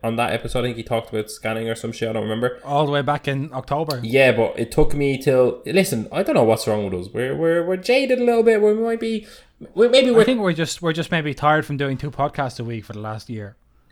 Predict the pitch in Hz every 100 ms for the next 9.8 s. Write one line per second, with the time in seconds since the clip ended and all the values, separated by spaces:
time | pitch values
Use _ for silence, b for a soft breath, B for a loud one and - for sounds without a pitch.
0 | _ _ _ _ - 147 151 - 131 117
1 | 139 143 - 107 90 - - 95 107 147
2 | 104 - - - 143 147 143 101 _ _
3 | _ _ _ _ - - 175 170 160 -
4 | 170 175 175 - _ - 214 190 190 185
5 | 175 175 202 - 233 262 214 - 180 180
6 | 170 165 165 180 175 147 175 156 147 165
7 | 160 156 165 196 185 170 254 240 135 156
8 | 156 139 135 160 - 220 220 - 170 147
9 | 139 185 180 117 107 - 123